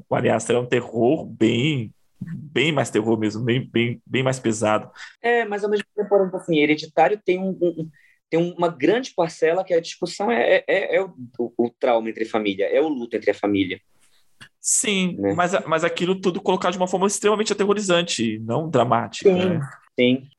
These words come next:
Speaker 2: Mas eu acho que é esse o ponto que eu falei de, de, da
Speaker 1: Uhum.
Speaker 2: evolução do terror. É do
Speaker 1: Sim.
Speaker 2: tipo assim, a, a, a sociedade, ela evolui e a gente entende mais sobre os, os temas. Então, por
Speaker 1: Aham.
Speaker 2: exemplo, na década de noventa era do tipo, não, racismo é você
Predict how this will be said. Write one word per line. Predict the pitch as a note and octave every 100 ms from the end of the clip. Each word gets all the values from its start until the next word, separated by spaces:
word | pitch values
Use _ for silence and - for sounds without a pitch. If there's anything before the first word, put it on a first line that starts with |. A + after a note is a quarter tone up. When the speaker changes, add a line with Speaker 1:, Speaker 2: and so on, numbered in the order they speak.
| _ -
Speaker 2:
Mas | C3+
eu | D#3
acho | -
que | E3+
é |
esse | F3 -
o | -
ponto | A2 G2+ G2+
que | -
eu |
falei | - F#2+
de, | F#2 F#2
de, | E2+ E2+
da | G2
Speaker 1:
Uhum. | G2+
Speaker 2:
evolução | B2 - C3+ F#2+
do | F#2
terror. | G2 F2+ E2 D#2 - - - -
É | G#2+
do |
Speaker 1:
Sim. | B2+
Speaker 2:
tipo | B2
assim, | C3+ - B2+ G#2 G#2 - _ _ -
a, |
a, | B2+ C#3 C3 C3 C#3
a |
sociedade, | - B2+ C#3+ D3+
ela | E3
evolui | C#3+ B2 A2+ B2 D3
e |
a | B2+
gente | B2+ B2
entende | B2 B2+
mais | B2+ B2
sobre | C#3 C3
os, | C#3 -
os | B2
temas. | - C#3 A#2 G2 F2+
Então, | G2+ A2 A2
por | A#2
Speaker 1:
Aham. | A2+
Speaker 2:
exemplo, | A2+ G#2 A2
na | G2+
década | A2+ A#2
de | A2+
noventa | B2 A2+ A2+ C3 D#3+
era | D#3 C#3 B2+
do |
tipo, | B2 - G2+ - - -
não, | C3+ G#2+
racismo | A2+ - B2+ C#3 D3 F3 F3+ B2+
é | B2
você | B2 B2 B2+ C3 C3